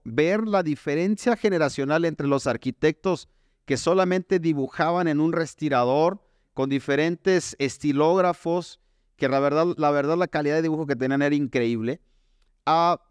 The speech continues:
la nueva generación que ya no, si-, ni siquiera s-, tienen un respirador, no saben lo que es, qué es eso, no saben lo que es una regla T, porque la manera de dibujar y proyectar y hacer arquitectura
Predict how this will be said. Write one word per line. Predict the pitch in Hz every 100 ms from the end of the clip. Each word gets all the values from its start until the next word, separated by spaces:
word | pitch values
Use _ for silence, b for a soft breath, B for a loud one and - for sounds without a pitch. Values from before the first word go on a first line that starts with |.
| _ -
la | 147 147 156
nueva | 165 202 226
generación | 214 180 151 - 208
que | - 175
ya | 165 262
no, | 311 294
si-, | - 151
ni | 131
siquiera | 151 262 311
s-, | 311 - -
tienen | - 208 208
un | 190
respirador, | 180 147 131 147
no | 170
saben | 170 180 190
lo | 165
que | -
es, | 117 135
qué | -
es | 147 139
eso, | - 143
no | 151
saben | 156 151
lo | 139
que |
es | 139
una | 143 131
regla | 131 135 123
T, | - 117 - _ _ _ _ _ _
porque | 156 151 175
la | 175
manera | 175 185 240
de | 240 202
dibujar | 180 156 - 196 208
y |
proyectar | 175 151 143 123 170 175
y |
hacer | 143 - 165
arquitectura | 175 - 131 123 - 170 190 139 151